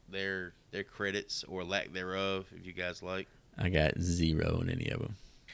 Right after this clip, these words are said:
Speaker 1: So Ira Heiden plays Will. Uh, we talked about it, Jennifer Rubin. Penelope Sidro plays Jennifer. Um, and there's also another doctor in this scene named Pris-, uh, Doctor Elizabeth Sims, played by Priscilla Pointer.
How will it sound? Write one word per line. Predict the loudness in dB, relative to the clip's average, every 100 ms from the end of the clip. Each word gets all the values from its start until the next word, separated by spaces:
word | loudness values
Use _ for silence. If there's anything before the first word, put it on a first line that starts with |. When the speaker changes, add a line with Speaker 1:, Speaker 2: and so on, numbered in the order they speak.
| -18 -18 -20 -10
Speaker 1:
So | -2 -2 0
Ira | 2 6 6
Heiden | 4 0 -2 -4 -6 -8
plays | -2 -2 -2
Will. | 0 2 4 4 2 -10 -20 -20 -20 -12
Uh, | -4 -2 0 0 -2 -6
we | -8
talked | -4 -2
about | -2 -4
it, |
Jennifer | -4 -6 -4
Rubin. | -6 -4 -6 -6 -14 -20 -20 -8
Penelope | 0 2 2 0
Sidro | -2 0 0 0 0 0 -2 -10 -6
plays | -2 -2 -4
Jennifer. | -4 -4 -6 -4 -4 -6 -14 -20 -20 -20 -16
Um, | -10 -8 -8 -10 -14 -14
and | -8
there's | -6 -4
also | -4 -4 -6
another | -6 -8
doctor | -4 -4 -4 -8
in | -8
this | -10
scene | -8 -8 -10 -12 -16 -20 -20 -20 -16
named | -10 -8
Pris-, | -8 -8 -8 -8
uh, | -6 -6 -6 -8 -6
Doctor | -2 -2 -2 -6
Elizabeth | -4 -4 -4 -4
Sims, | -4 -4 -4 -4 -8
played | -6 -4
by | -2
Priscilla | -4 -6 -10 -10
Pointer. | -10 -10 -10 -12